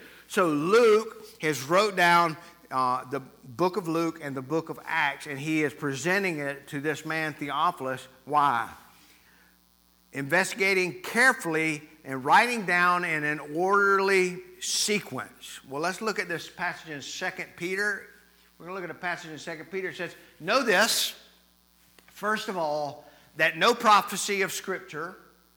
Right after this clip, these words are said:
is a matter of one's own interpretation. For no prophecy was ever made by an act of human will,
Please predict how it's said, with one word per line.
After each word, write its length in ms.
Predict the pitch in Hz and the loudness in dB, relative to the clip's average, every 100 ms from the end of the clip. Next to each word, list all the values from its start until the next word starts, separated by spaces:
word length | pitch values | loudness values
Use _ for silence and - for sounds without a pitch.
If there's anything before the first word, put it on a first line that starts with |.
| _ - - | _ -20 -8
is 200 | 190 175 | -4 -2
a 140 | 175 | -4
matter 480 | 160 170 190 208 214 185 | -4 0 2 4 4 2
of 160 | 156 | -2
one's 260 | 170 185 165 | 0 0 0
own 180 | 175 175 | 0 0
interpretation. 840 | 165 151 147 - 202 190 - 123 - - _ _ _ _ _ _ _ _ _ _ | 0 0 0 0 2 2 -2 -10 -14 -20 _ _ _ _ _ _ _ _ _ _
For 260 | - 185 170 | -4 -4 -2
no 340 | 170 214 269 | 0 2 2
prophecy 600 | - 226 202 - 180 214 | 0 0 0 -4 -8 -6
was 180 | 196 160 | -6 -2
ever 220 | 190 214 | -2 -2
made 400 | 208 185 180 180 | -4 -4 -4 -2
by 160 | 165 165 | -2 -2
an 140 | 165 165 | -4 -6
act 380 | 170 202 196 | -2 -2 -4
of 100 | 180 | -10
human 440 | - 196 214 226 165 | -10 -8 -6 -6 -6
will, 420 | 147 143 147 156 | -6 -6 -8 -10